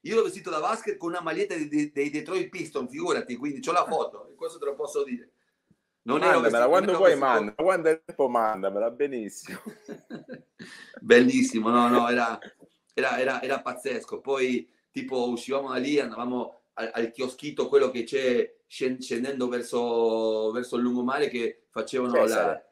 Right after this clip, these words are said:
Speaker 1: la, la brioche, la brioche con il gelato
Speaker 2: Sì.
Speaker 1: dentro.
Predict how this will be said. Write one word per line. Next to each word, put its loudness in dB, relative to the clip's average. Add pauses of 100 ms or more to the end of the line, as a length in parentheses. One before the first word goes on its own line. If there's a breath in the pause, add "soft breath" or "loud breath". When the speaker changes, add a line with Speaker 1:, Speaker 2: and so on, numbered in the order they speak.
Speaker 1:
la, -4 (120)
la -2
brioche, 2
la -4
brioche -2
con -4
il -4
gelato -4
Speaker 2:
Sì. -4
Speaker 1:
dentro. -6